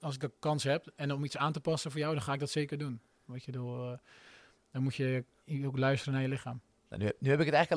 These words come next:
Speaker 2: alleen over de, de, ja, over, over de gym gehad.
Speaker 1: Ja.
Speaker 2: Maar ik kan me voorstellen dat je ook nog, want ja, dat, dat benadrukte je net, dat je dat bij de amateurs sowieso niet wilde en hier ook niet. Je wilde niet
Speaker 1: Ja.
Speaker 2: de, de loopladderman zijn.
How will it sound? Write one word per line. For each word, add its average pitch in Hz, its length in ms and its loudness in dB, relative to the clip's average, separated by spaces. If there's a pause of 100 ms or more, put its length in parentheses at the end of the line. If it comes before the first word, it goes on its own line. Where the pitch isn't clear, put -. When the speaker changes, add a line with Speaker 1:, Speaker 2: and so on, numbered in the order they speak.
(120)
Speaker 2:
alleen 156 100 6
over 131 140 -2
de, 127 360 2
de, 113 200 -18
ja, - 140 0
over, 101 360 2
over 98 300 -2
de 98 120 -6
gym 123 260 4
gehad. 107 440 0
Speaker 1:
Ja. 156 220 6 (140)
Speaker 2:
Maar - 160 0
ik - 60 -4
kan 160 100 6
me 139 80 0
voorstellen 135 400 2
dat 104 100 0
je 104 120 4
ook 123 120 4
nog, 107 300 -4
want 90 200 -4
ja, 98 160 4
dat, 87 180 -4
dat 95 160 -2
benadrukte 113 540 4
je 113 60 2
net, 117 340 6
dat 110 120 2
je 110 60 0
dat 104 120 4
bij 104 120 8
de 101 60 4
amateurs 110 500 2
sowieso 127 400 6
niet 120 160 0
wilde 113 220 6
en 104 140 2
hier 113 220 2
ook 123 140 4
niet. 110 180 0
Je 107 80 -2
wilde 110 200 4
niet 110 100 2
Speaker 1:
Ja. - 60 -2
Speaker 2:
de, 110 220 4 (280)
de 98 300 6
loopladderman 110 720 8
zijn. 104 320 2